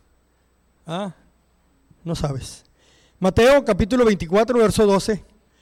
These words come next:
La Reina Valera del sesenta nos dice, cuando vivimos en estos tiempos, dice, "Y por haberse multiplicado la maldad, el amor de muchos se enfriará".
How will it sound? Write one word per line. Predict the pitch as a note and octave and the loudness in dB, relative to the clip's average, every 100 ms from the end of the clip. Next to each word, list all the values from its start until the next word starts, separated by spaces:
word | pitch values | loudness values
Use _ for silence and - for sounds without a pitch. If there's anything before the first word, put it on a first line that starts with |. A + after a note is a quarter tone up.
| _ - | _ -10
La | E3+ | -8
Reina | F#3 G#3+ | -6 -4
Valera | A3 F3+ F#3 G#3 | -2 0 2 2
del | F#3 | 0
sesenta | - D#3 E3+ F3+ F3+ | -4 -4 -4 -2 -2
nos | F#3 D3+ | -4 -6
dice, | D3+ E3+ F#3 E3+ _ _ _ _ _ _ _ _ _ _ _ _ - - | -8 -6 -6 -8 _ _ _ _ _ _ _ _ _ _ _ _ -20 -4
cuando | F3+ F3 | 0 2
vivimos | F#3 F#3 A3 A#3+ G3 | 2 2 0 0 -2
en | G3 | -4
estos | - G3+ | -4 -6
tiempos, | - G#3 F3+ D#3+ - - _ _ _ _ _ _ _ _ _ _ - | -4 -4 -4 -8 -8 -16 _ _ _ _ _ _ _ _ _ _ -8
dice, | G3+ A#3+ A3 | 0 4 4
"Y | |
por | A3 G3+ | 6 6
haberse | G#3 A#3 C#4 | 6 6 4
multiplicado | C4 G#3+ F3 F#3 A3 B3 | 4 2 0 0 4 6
la | B3+ | 6
maldad, | G3+ F#3+ G#3+ C#4 A#3 - _ _ - | 4 4 4 4 0 -8 _ _ -4
el | F3 | 0
amor | F3 G#3 B3+ | 2 2 2
de | |
muchos | C4+ E4 G#3+ G3 - - _ _ _ _ _ _ | -2 -2 -2 -4 -6 -16 _ _ _ _ _ _
se | - - D#3+ | -12 -6 -4
enfriará". | B2 D3+ C3+ C#3 | -2 -4 -4 -8